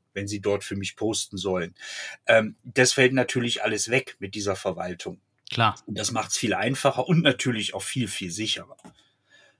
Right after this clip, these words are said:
Speaker 1: Plus du hast auch hier wieder einen Punkt geschaffen oder Meta hat dort einen Punkt geschaffen, weil viele User regen sich ja auch darüber auf, mit Recht,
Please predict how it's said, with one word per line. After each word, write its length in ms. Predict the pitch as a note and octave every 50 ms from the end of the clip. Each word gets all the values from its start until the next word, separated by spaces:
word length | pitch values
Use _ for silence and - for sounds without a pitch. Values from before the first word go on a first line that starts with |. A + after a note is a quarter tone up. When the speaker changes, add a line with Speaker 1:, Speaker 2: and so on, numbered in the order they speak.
| _ _ _
Speaker 1:
Plus 300 | - C#3 D#3 E3 E3 -
du 160 | - D3 A#2+
hast 280 | B2 C3+ B2+ - - - _
auch 220 | - G#2 G2+ G2 -
hier 520 | - - B2 C3 C#3+ D3 C3+ C#3 C#3 - - - - - _ _ _ _
wieder 220 | - B2 B2+ B2+
einen 100 | B2 A#2+
Punkt 280 | - - A#2+ B2 B2+ -
geschaffen 680 | C3 B2 - - A#2 A2+ A2+ - - A2+ A2 A2 G#2+ -
oder 240 | E2+ G2+ G2 G2+
Meta 320 | G2 G2+ A2 A#2+ - B2 A#2
hat 200 | A#2 A2 - -
dort 160 | G#2+ G2+ -
einen 60 | G#2+ G2
Punkt 260 | - A2+ A2 A2 A2
geschaffen, 540 | A2 G2+ - - G#2 G#2 G2+ - G2+ G2 - - - - - - _
weil 100 | A2 G#2+
viele 480 | G2 - - C3+ C3+ C3+ C#3 B2+ - - _ _ _ _ _ _ _ -
User 360 | B2+ B2 C3+ C#3 C3+ C#3 A#2
regen 200 | A#2 A#2+ B2+ C#3+
sich 200 | B2 A#2+ A#2 -
ja 120 | - A2 F#2
auch 160 | F#2+ A2 -
darüber 460 | - A#2+ G2+ A2 G2 A2 G2+ - -
auf, 320 | G2 G#2+ B2+ C3 - -
mit 240 | - G2 F#2 - -
Recht, 400 | F2+ G2+ B2+ C3 - - - -